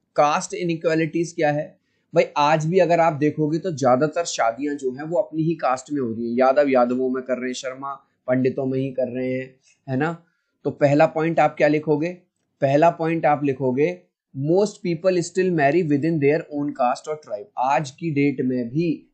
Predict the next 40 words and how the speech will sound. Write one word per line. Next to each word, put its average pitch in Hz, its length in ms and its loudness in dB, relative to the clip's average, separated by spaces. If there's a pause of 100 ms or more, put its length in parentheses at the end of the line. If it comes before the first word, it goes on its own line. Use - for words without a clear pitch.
(120)
ज्यादातर 135 520 2
लोग, 131 340 0
ज्यादातर 123 420 -2
फैमिली 127 420 -6
जो 139 120 -6
शादी 117 380 -4
कर 120 160 -8
रही 123 160 -8
हैं 147 80 -4
अपनी 139 280 -6
ही 143 120 -2
कास्ट 113 380 -8
में, 151 80 -6
अपने 139 200 -10
ही 135 120 -8
ट्राइब 120 280 -2
में 117 120 -10
कर 117 120 -12
रही 101 180 -14
हैं। - 100 -20 (640)
Families 170 420 2
do 165 180 2
not 170 120 -2
allow 147 280 4
intercaste 147 720 -2
marriages, 110 640 -12
है 131 60 -8
ना? 202 100 -8
कई 147 220 0
बार 147 140 4
फैमिलीज 143 360 -2
कह 135 100 -2
देती 127 220 -2
हैं, 143 80 -2
"भैया 156 140 0
देखो, 156 220 0
लड़का 131 320 2
लड़की 127 280 -4
देखना 123 340 -6
है 175 80 -10